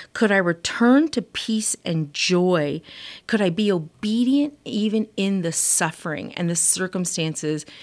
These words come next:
that were unimaginable? So that's kind of where I went, is that I knew that God was not calling me to isolate,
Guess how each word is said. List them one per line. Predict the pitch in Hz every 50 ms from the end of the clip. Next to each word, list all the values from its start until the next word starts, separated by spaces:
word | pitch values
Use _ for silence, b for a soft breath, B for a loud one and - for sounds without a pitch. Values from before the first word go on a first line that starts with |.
| B B B B -
that | - 160 - -
were | 175 160 160 - _ _ _ _ - - 185 180 180 180 190 196 202 214 - - _ -
unimaginable? | 160 170 170 160 160 156 147 143 139 135 143 135 135 147 135 - - - - - - - 175 _ _ b b b b b b b b b
So | - - - 196 180
that's | 180 208 208 226 - - -
kind | - - - 247 247
of | 247 214 196
where | 196 196 190 185 180
I | 175 170
went, | 165 160 160 165 180 185 - -
is | - 165 160 160
that | - 170 156 156 156 - - B B B B B B B - -
I | 160 170 175
knew | 170 170 170 175 185 196 202 214 226 226
that | 208 196 -
God | - 170 160 165 160
was | 165 160 156
not | 156 156 156 151 151 - -
calling | - - 170 160 165 165 165
me | 160 151
to | 156 - -
isolate, | - 147 151 156 - - - 170 156 143 147 - - -